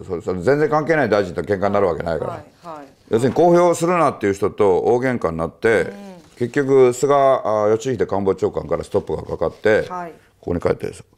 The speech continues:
Speaker 1: 「官庁からストップ」って書いて、
Speaker 2: はい。
Speaker 1: 官房長官ですね。
Speaker 2: うん。
Speaker 1: 「菅さん、もう総理になられてるから、余計に、あの、これは、あの、言っていいと思いますよ、僕は。」それで、
Speaker 2: うん。
Speaker 1: もう政権変わったからね。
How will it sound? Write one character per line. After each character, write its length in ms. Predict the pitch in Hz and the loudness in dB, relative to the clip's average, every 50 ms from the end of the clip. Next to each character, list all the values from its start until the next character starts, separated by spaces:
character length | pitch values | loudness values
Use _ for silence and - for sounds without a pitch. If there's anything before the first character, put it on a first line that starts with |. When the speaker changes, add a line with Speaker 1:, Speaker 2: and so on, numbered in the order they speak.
| _ _ | _ _
Speaker 1:
「官 200 | - - 104 101 90 | -2 -2 -2 -2 0
庁 200 | - - 80 78 | 0 0 0 0
か 120 | - 78 | 0 -2
ら 80 | 80 80 | -4 -4
ス 100 | - - | -4 -4
ト 80 | 82 | -4
ッ 20 | 80 | -4
プ」 160 | - - - | -4 -8 -14
っ 20 | - | -16
て 120 | _ - - | _ -20 -18
書 80 | - - | -18 -18
い 20 | |
て、 140 | - - _ | -18 -20 _
Speaker 2:
は 180 | - 190 180 175 | -20 -18 -18 -18
い。 60 | - - | -18 -10
Speaker 1:
官 180 | - - 82 | -8 -6 -4
房 80 | 76 - | -4 -4
長 160 | - - - | -4 -6 -8
官 140 | - - - - | -8 -12 -18 -20
で 60 | _ | _
す 80 | - - | -16 -14
ね。 140 | 117 - - | -14 -14 -14
Speaker 2:
う 60 | - | -18
ん。 40 | _ _ _ _ _ - - - - - - - - - - - _ _ | _ _ _ _ _ -20 -20 -20 -20 -20 -20 -20 -20 -20 -20 -20 _ _
Speaker 1:
「菅 200 | - - 92 98 | -4 -2 0 2
さ 80 | 92 101 | 2 2
ん、 40 | 101 | 2
も 120 | 110 101 | 2 2
う 20 | |
総 160 | - - 131 139 | 2 2 2 4
理 80 | 123 101 | 2 2
に 60 | 90 | 2
な 80 | 92 | 2
ら 120 | 98 107 113 | 2 2 2
れ 80 | 107 | 2
て 80 | - 90 | 0 0
る 80 | 85 78 | 0 0
か 80 | 85 82 | 0 0
ら、 60 | 82 | 0
余 140 | 90 98 98 | 0 0 2
計 160 | - 120 120 117 | 0 0 2 2
に、 340 | 117 117 110 - - _ _ _ - | 0 -2 -2 -4 -8 _ _ _ -16
あ 40 | - | -14
の、 180 | 82 78 80 78 | -12 -12 -12 -6
こ 140 | - 98 | -4 0
れ 60 | 92 95 | 2 2
は、 320 | 95 95 92 90 - - - | 2 2 2 0 -2 -6 -12
あ 40 | 90 | -14
の、 480 | 78 80 87 - - - 87 - - - _ _ _ _ _ _ _ _ _ - | -16 -14 -14 -14 -14 -14 -16 -16 -18 -20 _ _ _ _ _ _ _ _ _ -14
言 120 | - 85 | -12 -12
っ 20 | 78 | -8
て 180 | - - 98 101 | -2 -2 0 0
い 40 | 107 | 0
い 80 | - | 0
と 100 | - 90 | 0 0
思 120 | 78 90 104 | 0 2 2
い 40 | |
ま 100 | 110 110 | 2 2
す 80 | 98 - | 0 0
よ、 60 | 80 | -2
僕 240 | - 78 78 - - | -2 -2 -4 -4 -6
は。」 180 | - - - - _ _ _ _ _ _ _ _ _ _ _ _ _ _ _ _ | -8 -8 -10 -16 _ _ _ _ _ _ _ _ _ _ _ _ _ _ _ _
そ 120 | - 95 | 0 0
れ 60 | 98 95 | 2 4
で、 240 | 95 95 95 95 95 | 6 6 6 6 4
Speaker 2:
う 20 | |
ん。 40 | 98 | 4
Speaker 1:
も 80 | 117 107 | 2 2
う 20 | |
政 200 | - 123 120 98 | 2 2 0 2
権 120 | 117 113 | 0 0
変 100 | 110 120 | 0 0
わ 60 | 120 120 | 0 0
っ 40 | |
た 100 | - 123 | 0 -2
か 80 | - 90 | -2 -2
ら 120 | - - | -4 -6
ね。 260 | - 90 120 151 - | -6 -8 -8 -8 -10